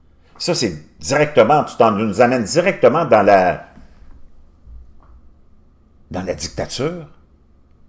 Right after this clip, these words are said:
Juste du monde qui pense pareil. Tu t'en nous amènes directement dans le totalitarisme. Donc, tous ceux qui prétendent être les défenseurs de la liberté, comme Trump s'est présenté alors que c'était l'inverse,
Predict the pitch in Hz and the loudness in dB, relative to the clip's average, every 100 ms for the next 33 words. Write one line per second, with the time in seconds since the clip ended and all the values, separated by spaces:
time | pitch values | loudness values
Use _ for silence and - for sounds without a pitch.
0 | _ _ _ _ _ _ _ _ _ - | _ _ _ _ _ _ _ _ _ -6
1 | 190 190 - 190 185 - - 160 - 151 | -2 -2 -2 -2 -2 -4 -4 -2 -2 -2
2 | 147 127 78 - - - - - - - | -2 -6 -8 -14 -20 -20 -20 -20 -20 -20
3 | _ _ _ - _ _ _ _ _ _ | _ _ _ -20 _ _ _ _ _ _
4 | _ _ _ _ _ _ _ _ _ _ | _ _ _ _ _ _ _ _ _ _
5 | _ - - 110 98 117 135 131 110 226 | _ -14 -4 -4 -2 -2 -2 -4 0 0
6 | 233 202 220 190 151 160 165 156 147 143 | 2 2 2 2 2 2 2 0 4 4
7 | 147 127 - 76 - - - - - - | 4 -2 -6 -14 -16 -18 -6 4 4 4
8 | 247 - 269 - - - - 175 170 202 | -2 0 -2 -2 -14 -14 -2 2 4 4
9 | 208 190 113 - - - 127 147 135 160 | 2 -2 -6 -10 -8 0 2 2 2 2
10 | 156 135 165 143 127 120 113 - 151 147 | 2 4 2 4 2 4 2 2 -2 -2
11 | 104 95 135 135 - 113 113 98 104 95 | -2 0 0 2 0 -2 0 0 0 -2
12 | 131 95 95 95 98 87 90 78 90 180 | -2 0 -2 -4 -6 -2 -4 -4 -6 -6
13 | - - - | -8 -20 -20